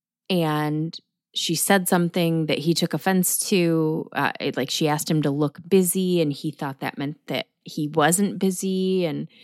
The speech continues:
really, it was just because he was, you know, packing up his stuff to go down and do his show, and they wanted him to look like he was still, you know, interacting with fans or whatever. I don't know. I don't know. I wasn't there. I didn't hear it. I just was told that what was said was, "Can you try to look busy?" And he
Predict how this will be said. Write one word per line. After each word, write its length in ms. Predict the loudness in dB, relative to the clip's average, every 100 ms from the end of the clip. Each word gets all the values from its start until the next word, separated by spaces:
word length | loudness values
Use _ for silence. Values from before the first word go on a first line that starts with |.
| -20 _ -2
really, 260 | 2 4
it 80 | 2
was 120 | 0
just 240 | -2 -4 -2
because 260 | 2 2
he 140 | 2 2
was, 260 | 2 2
you 80 | 0
know, 100 | -2
packing 400 | 2 2 2 2
up 120 | 0
his 100 | -2
stuff 260 | 0 0 0
to 100 | 2
go 80 | 4
down 180 | 4 2
and 100 | 0
do 100 | -2
his 120 | -2
show, 240 | 0 0
and 160 | 2 0
they 80 | 0
wanted 320 | 0 -2 -2
him 140 | -2
to 100 | -2
look 180 | -4 -4
like 140 | -6 -6
he 140 | -6
was 160 | -6 -6
still, 420 | -6 -6 -6 -8 _ _ -6
you 100 | -4
know, 240 | -2 -6 -2
interacting 500 | 0 2 0 -6 -8
with 160 | -6
fans 320 | -2 0 0 0
or 60 |
whatever. 320 | 0 0 2 4
I 80 | 2
don't 120 | 0
know. 80 | -2
I 100 | -2
don't 100 | -2
know. 180 | -4 -4
I 60 |
wasn't 240 | 2 2 4
there. 180 | 2 4
I 80 |
didn't 200 | 4 4
hear 160 | 4 2
it. 100 | 0 -6 -20 _
I 60 | -4
just 320 | -2 -4 -8 _ _ -4
was 160 | -2 2
told 200 | 4 6
that 100 | 4
what 120 | 2
was 140 | 2
said 240 | 2 2 2
was, 220 | 0 0
"Can 160 | 0 0
you 100 | 0
try 240 | 2 2
to 80 | 2
look 220 | 0 0
busy?" 400 | -2 0 -2 -2
And 200 | -2 -4
he 640 | -6 -12 -6 -2 0 -2